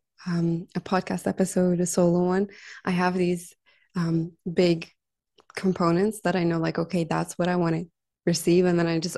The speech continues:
open up my channel and things start flowing out. <laughs> And I, like, sometimes a little surprised about, "Mm, okay, I didn't know that was what I wanted to come out." And so, mm, I'm thinking right, like, "Mm, I didn't know I wanted to go, like, that hardcore into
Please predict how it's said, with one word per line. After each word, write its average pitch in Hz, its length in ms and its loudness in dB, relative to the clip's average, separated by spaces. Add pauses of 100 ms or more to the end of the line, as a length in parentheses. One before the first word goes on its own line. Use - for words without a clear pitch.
open 175 220 0
up - 80 -2
my 185 120 0
channel 160 360 0
and 165 120 -4
things 165 200 2
start 170 240 -2
flowing 160 340 2
out. 160 300 0
<laughs> - 40 -6
And 190 180 2
I, 185 160 4
like, - 200 -4 (520)
sometimes 226 480 2
a 226 80 4
little 214 280 2
surprised 180 520 -2
about, 165 260 0
"Mm, 214 320 0
okay, 202 480 0
I 202 40 0
didn't 208 240 2
know 202 200 2 (160)
that 220 280 4
was 214 200 -2
what 208 160 -2
I 196 80 -2 (400)
wanted 196 320 2
to 202 120 -10
come 190 240 -2
out." 180 240 -2
And 190 160 -4
so, 180 300 -2 (320)
mm, 220 240 2 (300)
I'm 208 160 2
thinking 233 360 4
right, 196 180 4
like, 202 260 2 (140)
"Mm, 240 360 6 (420)
I 220 60 2
didn't 277 260 6
know 214 280 6
I 214 100 4
wanted 208 300 2
to 220 60 -8
go, 196 180 -2
like, - 220 -6
that 214 240 0
hardcore 220 880 2
into 202 640 0